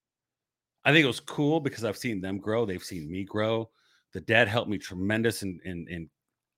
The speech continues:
coaching athletes, and he just, the guys loved him. It was a great environment. They kinda grew out of that. We kinda grew out of that. Um, two thousand ten, uh, we moved inside a big, big space with big turf.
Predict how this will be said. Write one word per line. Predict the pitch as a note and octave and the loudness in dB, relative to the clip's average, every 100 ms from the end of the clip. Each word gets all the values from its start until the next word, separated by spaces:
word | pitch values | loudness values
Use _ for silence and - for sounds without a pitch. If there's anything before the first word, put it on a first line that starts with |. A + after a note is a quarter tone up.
| _ - | _ -4
coaching | A#2+ F#2+ F2 - A2 | -2 -2 -6 -6 0
athletes, | A#2+ G#2 - A#2 A2+ - - - | 0 0 -4 -4 -4 -6 -14 -12
and | F2+ F2 | -10 -10
he | E2 _ _ - | -12 _ _ -18
just, | E2 - | -16 -16
the | F2+ | -6
guys | E2+ G#2+ A2 F#2 | 2 4 4 2
loved | G2+ A2 G#2 | 0 2 2
him. | A2 | -2
It | F2 | -4
was | D#2+ | -8
a | |
great | D#2+ G#2+ A#2 | -8 -2 -2
environment. | G2+ F#2+ G#2+ G#2+ A2 A2 - - - - - - | -2 0 2 2 2 -2 -6 -16 -20 -20 -20 4
They | A#2 C#3 | 8 8
kinda | C#3+ C#3+ C#3 | 6 2 4
grew | C#3 C#3 | 4 6
out | C3+ | 6
of | C3+ | 6
that. | C#3 D#3 - - _ - | 6 6 2 -6 _ -6
We | F#2 A2 | 2 2
kinda | - C3 B2+ | 2 -2 -2
grew | - B2+ B2+ | 0 4 6
out | B2+ | 6
of | B2+ | 6
that. | C3 C3+ - _ _ _ _ _ - | 6 4 2 _ _ _ _ _ 0
Um, | G#2+ G2 F#2 F2 - _ _ - | 2 2 0 -4 -10 _ _ -4
two | B2+ B2+ | 0 4
thousand | B2+ A2+ A#2 - | 4 4 0 -2
ten, | - B2 B2+ C3 C#3+ _ _ _ _ _ _ _ _ - | 0 2 4 2 -2 _ _ _ _ _ _ _ _ -2
uh, | G2+ G2 F#2+ | 2 4 4
we | G2+ | 2
moved | G#2+ A#2+ A2+ | 4 4 2
inside | - G#2+ | 2 0
a | F2 | 2
big, | A#2 G#2 B2 | 4 4 4
big | A2 | 0
space | - A2+ - | 2 2 2
with | F2+ - | -2 0
big | G#2 - | -2 2
turf. | A2+ A2 C3 - | 2 4 0 -8